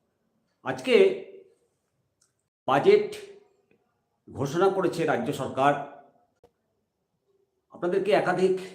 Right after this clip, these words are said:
প্রতিবেদনে বলেছিলাম যে ডিএ বাড়বে, অনেকে অনেক রকম মতামত পোষণ করেছিলেন।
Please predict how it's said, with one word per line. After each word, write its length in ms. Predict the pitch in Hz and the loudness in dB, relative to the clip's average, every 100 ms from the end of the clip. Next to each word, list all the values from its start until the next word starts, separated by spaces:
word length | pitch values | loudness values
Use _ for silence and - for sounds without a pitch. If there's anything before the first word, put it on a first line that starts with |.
| - _ | -20 _
প্রতিবেদনে 480 | 156 185 190 190 185 | -10 -4 -2 2 2
বলেছিলাম 680 | 156 170 165 131 107 - - - _ _ _ _ _ _ _ _ _ _ _ _ - | 2 0 2 2 0 -2 -12 -20 _ _ _ _ _ _ _ _ _ _ _ _ -10
যে 140 | 131 | -6
ডিএ 280 | 131 175 196 | 0 4 4
বাড়বে, 440 | 165 143 - - - - _ _ _ _ _ _ _ _ _ _ _ _ _ - | 6 4 0 -8 -12 -20 _ _ _ _ _ _ _ _ _ _ _ _ _ -8
অনেকে 340 | 135 156 165 156 147 - - - _ _ | -4 -2 -2 -2 -4 -6 -16 -20 _ _
অনেক 240 | 127 139 151 | -6 -4 -2
রকম 240 | 143 139 | -2 -2
মতামত 460 | 123 131 135 135 - | -2 -2 -2 -6 -8
পোষণ 320 | 113 151 143 | -8 -6 -4
করেছিলেন। 540 | 139 120 123 127 - | -4 -8 -8 -8 -8